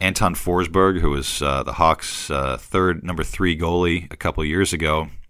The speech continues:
uh, got hurt playing two touch. And that game is, uh, before a game, and he was supposed to play that night. And that game is well known because that was when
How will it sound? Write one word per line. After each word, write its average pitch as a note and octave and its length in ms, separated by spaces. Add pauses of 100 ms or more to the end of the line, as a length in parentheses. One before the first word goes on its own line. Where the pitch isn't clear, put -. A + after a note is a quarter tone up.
(160)
uh, C#2 280
got D2+ 260
hurt E2 260
playing D2+ 260
two F2 180
touch. - 440 (460)
And D#2 160
that F2+ 240
game F2 280
is, - 340
uh, C2 220
before E2 320
a C#2+ 40
game, D#2+ 240
and D#2 120
he E2+ 80
was D#2+ 100
supposed - 280
to - 40
play G#2+ 240
that D2 220
night. D#2 260
And D2+ 160
that G2+ 160
game F#2+ 180
is E2 120
well E2+ 160
known F2 200
because E2 220
that F2+ 160
was - 160
when F2+ 320